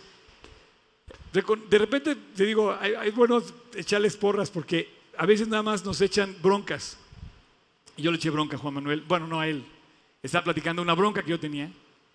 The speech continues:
porque también tengo, también tengo mis pruebas. Y me dijo, "Pelear", así me dijo, "pelear, todos pierden".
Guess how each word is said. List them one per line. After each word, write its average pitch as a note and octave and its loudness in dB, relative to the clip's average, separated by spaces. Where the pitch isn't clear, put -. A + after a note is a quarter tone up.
porque D3+ -2
también F3+ 2
tengo, E3 0
también E3 0
tengo E3+ -4
mis D3 -4
pruebas. D#3+ 0
Y E3 -4
me F3 0
dijo, F#3+ 0
"Pelear", G3+ 2
así D3 -6
me D#3 -4
dijo, D3+ -4
"pelear, G#3 0
todos F#3+ 2
pierden". C#3 -2